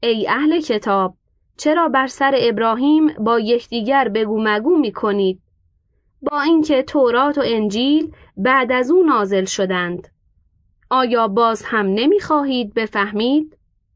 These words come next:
سوره آل عمران، آیه شصت و پنج. استفاده می‌شود که صریحاً هر یک ابراهیم را از خود می‌دانستند. قل اانتم اعلم ام الله؟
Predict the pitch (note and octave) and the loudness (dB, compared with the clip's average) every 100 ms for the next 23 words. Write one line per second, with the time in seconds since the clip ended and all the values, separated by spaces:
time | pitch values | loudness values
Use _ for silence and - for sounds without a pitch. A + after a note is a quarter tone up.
0 | _ _ _ - - B3 A#3+ G#3+ G3+ G#3 | _ _ _ -12 -4 0 0 0 0 0
1 | G#3 G#3 A3 A#3 C#4 E4 F4 E4+ _ _ | 0 0 0 0 0 2 0 -4 _ _
2 | - A3 A3+ B3+ C4+ E4 E4+ - G3+ - | -6 -2 0 -2 -2 -2 -2 -2 -2 -2
3 | - F3+ C4 B3 G3 F3+ - _ _ _ | -4 -4 -2 -2 -2 -4 -12 _ _ _
4 | _ _ _ _ _ - C4+ - D4+ D4+ | _ _ _ _ _ -6 -6 -2 -2 0
5 | D4+ E4+ B3+ A#3 G#3 G3+ F#3+ - G3+ F#3 | 0 0 0 -2 -2 0 -2 -4 -2 -2
6 | F#3 - A3 G3 F3 F#3 A3 C#4+ E4 - | -4 -4 -2 -2 -2 -2 -2 0 -2 -6
7 | _ - A#3 D#4 E4 C4+ C4+ D4+ - G#3+ | _ -6 -2 0 0 0 0 -2 -6 -2
8 | G3+ G#3+ G#3+ D#4 D#4 C4 - G3 - D4+ | 0 -2 0 0 2 0 0 -4 -2 -2
9 | A#3+ F#3+ F3+ E3+ E3+ E3 - E3 D#3+ - | -2 -2 -2 -2 -4 -8 -8 -6 -8 -12
10 | _ _ _ _ _ - B3 B3+ A#3+ G3+ | _ _ _ _ _ -4 2 2 2 -4
11 | - _ _ _ _ A3 A3 A#3 C#4+ E4+ | -10 _ _ _ _ -4 0 2 2 2
12 | F#4 D#4+ - C#4+ C#4+ C#4 C4 C4+ C4 C4+ | 2 2 2 0 2 2 2 0 0 0
13 | C4 B3+ C4 C#4+ | 0 2 2 2